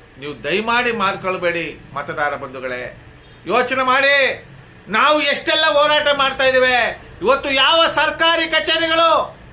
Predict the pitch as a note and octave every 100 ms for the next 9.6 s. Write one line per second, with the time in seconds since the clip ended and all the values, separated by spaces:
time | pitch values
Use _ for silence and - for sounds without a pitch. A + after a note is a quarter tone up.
0 | D3 F#3 A#3+ D#4 D#4 C4+ C4 C#4 C4 -
1 | B3+ A#3+ A#3+ A3+ A3 A3 G#3+ E3 - -
2 | - - - - C4 D4+ D4 D#4+ D#4+ D#4
3 | - C#4+ D4+ E4+ E4+ E4+ E4 C#4+ - -
4 | E3 G#3+ C4+ C#4+ C4 B3 B3+ A#3+ - A#3
5 | A3+ G#3+ A3 G#3+ E3 - - - - -
6 | - B3+ C#4 C#4+ C#4+ C#4+ C#4 C4 C4 C4
7 | C#4+ C#4+ C#4 C4 B3+ C4 C4+ C#4 C4+ C4
8 | C4 C#4 C#4+ C4+ C#4 D4 E4 D#4+ - -
9 | - B3+ C#4+ D#4 D#4